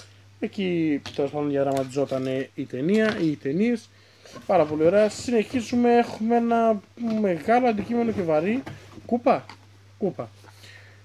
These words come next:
Κούπα του Batman κιόλας, η οποία αλλάζει και, ναι, είναι και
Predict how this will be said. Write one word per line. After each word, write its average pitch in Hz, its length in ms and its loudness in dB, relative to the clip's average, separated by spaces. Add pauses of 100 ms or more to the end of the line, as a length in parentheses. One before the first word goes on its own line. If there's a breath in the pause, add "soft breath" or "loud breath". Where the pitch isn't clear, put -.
(480 loud breath)
Κούπα 294 240 6
του 269 100 2
Batman 285 280 4
κιόλας, 285 460 2
η 262 80 4
οποία 262 600 6
αλλάζει 233 540 2
και, 220 460 4
ναι, 220 100 0
είναι 214 220 2
και 190 380 0